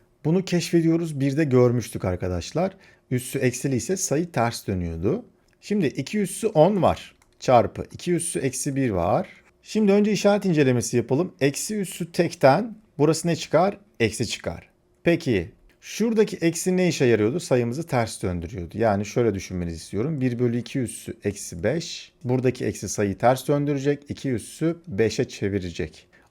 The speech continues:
O zaman burası bakın eksi iki üssü beş olur. Bu artı,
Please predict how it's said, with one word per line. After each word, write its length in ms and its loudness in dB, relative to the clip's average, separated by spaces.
O 120 6
zaman 560 2
burası 340 0
bakın 320 -2
eksi 360 -6
iki 180 -8
üssü 340 -8
beş 380 0
olur. 340 -4
Bu 100 4
artı, 540 2